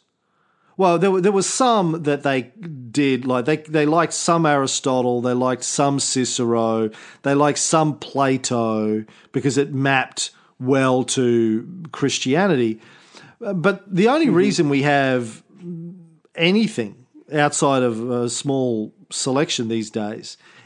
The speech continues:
Speaker 1: is because it was by accident, really. Um, yeah, some survived in bits and pieces. It's because the Muslims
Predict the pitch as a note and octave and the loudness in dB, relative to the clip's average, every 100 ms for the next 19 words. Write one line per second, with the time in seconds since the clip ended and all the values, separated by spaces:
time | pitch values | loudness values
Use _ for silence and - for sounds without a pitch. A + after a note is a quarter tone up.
0 | _ D#3 D3+ C3+ D3+ D3+ E3+ D#3+ D#3 D3+ | _ 0 0 0 -2 0 2 4 4 4
1 | D3+ D3 C#3 - F#3 F#3 E3 F3 E3 E3 | 4 2 -2 0 2 4 2 0 2 4
2 | F#3 A3+ C#3 G2+ - D3 D3+ D#3 A2 A#2 | 2 0 -4 -4 -8 -2 2 2 0 -6
3 | - _ _ _ _ _ - C#3 C3+ C3+ | -20 _ _ _ _ _ -4 0 2 2
4 | C3 C#3+ - - D#3+ D3+ - E3 E3 D#3+ | 0 -6 -12 -14 -6 -4 2 2 2 0
5 | B2+ C3 B2+ C3 B2 A#2+ B2 B2+ A#2+ C3+ | 0 2 2 2 0 0 -2 -2 -2 0
6 | C3 C3 B2 A#2 - C3 C#3 B2 A#2+ C3+ | 0 0 -2 -4 -4 0 0 0 2 2
7 | C3+ C3+ C3 | 2 2 0